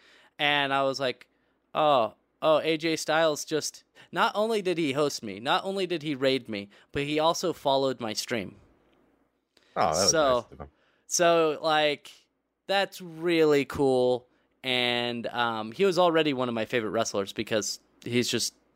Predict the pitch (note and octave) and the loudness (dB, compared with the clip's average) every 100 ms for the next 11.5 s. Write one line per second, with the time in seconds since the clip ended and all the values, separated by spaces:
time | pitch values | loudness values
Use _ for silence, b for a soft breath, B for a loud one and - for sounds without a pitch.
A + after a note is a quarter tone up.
0 | B B E3 F#3 B2 D3+ C#3 B2+ G#2+ A2 | B B -2 -2 0 0 2 -2 -2 -2
1 | F#2 - _ _ - B2 G#2+ G2+ F2+ D2+ | -4 -14 _ _ -4 -2 -2 -4 -2 -2
2 | - A2 G#2+ G2 G2 E2+ - F2+ E2+ E2 | 0 0 -2 -6 -8 -4 -4 0 -2 -2
3 | E2 D2+ D2+ D#2+ D2 D#2 F2+ E2+ D2 D2 | -4 -4 -2 -2 -2 -6 -6 -4 -2 -2
4 | D2+ D2+ D2+ D2+ D2 - _ _ _ _ | 0 0 0 0 -2 -4 _ _ _ _
5 | C#3+ D#3 C#3 A#2+ - F3+ D#3 D#3+ D3 C3+ | -8 -6 -6 -8 -10 -12 -2 2 4 2
6 | A2 D3+ D#3 D3 C3 A#2+ _ b b b | 2 2 4 4 0 -4 _ b b b
7 | b b F3+ A3 B3 B3+ F#3 D3 F#3 D#3+ | b b -2 -2 -2 -4 0 2 2 2
8 | C3+ - G#2 F2+ F#2 F#2+ G2 - E2 - | 0 0 -4 -2 0 0 0 -2 -6 0
9 | A2+ F#2 E2 F#2+ F#2+ - F#2+ - E2+ F2+ | 0 2 -2 -2 -4 -4 -8 -8 -4 -2
10 | F2+ F2 C#2+ D2 D2+ D#2 D2+ D#2 D2+ D#2 | -2 -2 -2 -4 -2 -2 0 0 0 -2
11 | - D#2 D2 - | -2 -4 -6 -12